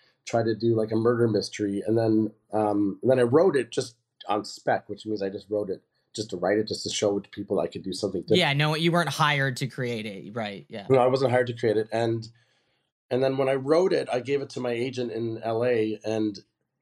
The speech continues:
Speaker 1: just as I sent it to him, Sandy Hook happened,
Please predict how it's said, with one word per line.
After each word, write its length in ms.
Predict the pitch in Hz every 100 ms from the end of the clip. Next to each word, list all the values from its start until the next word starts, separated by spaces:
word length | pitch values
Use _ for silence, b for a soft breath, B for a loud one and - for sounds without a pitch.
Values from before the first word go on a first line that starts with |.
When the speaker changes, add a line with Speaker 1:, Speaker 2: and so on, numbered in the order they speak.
| _ _
Speaker 1:
just 280 | 117 139 -
as 120 | 151
I 100 | 127
sent 340 | 120 - 117 117
it 100 | 120
to 160 | 113 110
him, 260 | 107 95 _ - - - -
Sandy 220 | 113 117 127
Hook 200 | 143 135
happened, 440 | 131 - 151